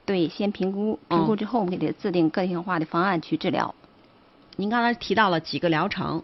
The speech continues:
Speaker 2: 啊，有一个疗程的，有两个疗程的，也有三个疗程的。这一个疗程大概是需要多久，多久的时间？
Speaker 1: 呃，一个疗程就是十次。
Speaker 2: 十次。
Speaker 1: 嗯。
Speaker 2: 嗯。在我看来呢，其实做产后的这个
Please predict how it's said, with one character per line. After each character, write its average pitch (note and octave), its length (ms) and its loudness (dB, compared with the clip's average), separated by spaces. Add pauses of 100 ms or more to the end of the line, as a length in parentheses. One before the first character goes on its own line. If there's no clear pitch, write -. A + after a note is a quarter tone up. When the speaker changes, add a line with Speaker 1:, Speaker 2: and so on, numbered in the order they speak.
Speaker 2:
啊， C#3+ 120 -6
有 D3 200 -4
一 D3 160 -4
个 A3 100 2
疗 D3 160 2
程 C#3 220 -6
的， C#3+ 60 -2
有 E3+ 100 -2
两 G3 200 -4
个 - 60 -10
疗 C3 160 -6
程 C#3+ 240 -10
的， - 160 -10 (340)
也 - 80 -4
有 F3 120 2
三 B3+ 260 2
个 A3+ 80 0
疗 C#3 180 -2
程 B2+ 260 -8
的。 G2+ 120 -8 (300)
这 C4+ 120 -2
一 A3 200 0
个 D#4 40 2
疗 G3 160 4
程 F#3+ 200 -4
大 F3+ 120 -2
概 D#3 140 -2
是 D#3 100 -8
需 C#3+ 140 -8
要 C#3 100 -2
多 C#3+ 180 -6
久， - 220 -10
多 D#3 140 -2
久 - 160 -6
的 - 80 -8
时 - 200 -8
间？ - 340 -10
Speaker 1:
呃， F#3+ 240 4
一 A3 120 2
个 C4+ 80 6
疗 A#3+ 160 8
程 A#3 160 0
就 G#3 80 2
是 G3+ 160 -6
十 - 300 -4
次。 - 260 -4 (200)
Speaker 2:
十 - 180 -2
次。 - 360 -6
Speaker 1:
嗯。 F3+ 220 6
Speaker 2:
嗯。 D#3 260 -2 (500)
在 B3 120 4
我 G#3 120 8
看 G#3+ 200 4
来 D#3 200 6
呢， E3 180 4
其 D#3+ 160 0
实 F#3 80 4
做 D#3+ 480 4 (560)
产 C#3+ 180 2
后 G#3+ 180 4
的 E3+ 140 4
这 D#3 140 2
个 C#3 280 2